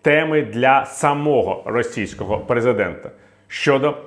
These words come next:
закінчення війни в Україні. Однак, е, проблема в тому, що сам Володимир Путін, як бачимо, не бажає закінчувати цієї війни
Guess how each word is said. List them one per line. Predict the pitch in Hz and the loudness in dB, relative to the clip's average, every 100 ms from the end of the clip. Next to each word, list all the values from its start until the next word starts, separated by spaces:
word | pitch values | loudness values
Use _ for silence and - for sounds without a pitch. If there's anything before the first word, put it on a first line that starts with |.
| - | -10
закінчення | 117 143 - 127 117 113 127 127 113 | -2 0 0 -4 -6 -4 -2 -4 -4
війни | 113 131 120 107 104 98 | 0 0 0 -2 -4 -8
в | 101 - | -10 -8
Україні. | - 131 123 87 - - - - | -2 0 0 -2 -10 -20 -16 -4
Однак, | 131 143 156 147 - - 147 | -2 2 2 2 -4 -4 0
е, | 139 | 0
проблема | 139 143 131 151 139 123 | 2 0 2 2 2 -2
в | - | -2
тому, | 180 180 139 | -2 0 0
що | - 139 123 | 0 0 -2
сам | - - 160 185 180 - | -2 0 2 0 -4 -4
Володимир | 123 131 117 113 107 | 0 2 0 -2 -4
Путін, | 104 95 95 | -6 -8 -2
як | 113 107 | -2 0
бачимо, | 147 147 151 - - - | -2 0 -4 -4 -10 -10
не | 127 131 151 160 | -2 2 2 2
бажає | 135 151 120 135 135 156 143 | 4 4 4 4 4 2 -2
закінчувати | 113 113 139 - 131 123 - 131 131 | -2 -2 -2 -2 -6 -4 0 0 0
цієї | 131 - 127 117 113 117 | -6 -4 -2 0 0 -2
війни | 113 131 117 92 | -2 0 0 -4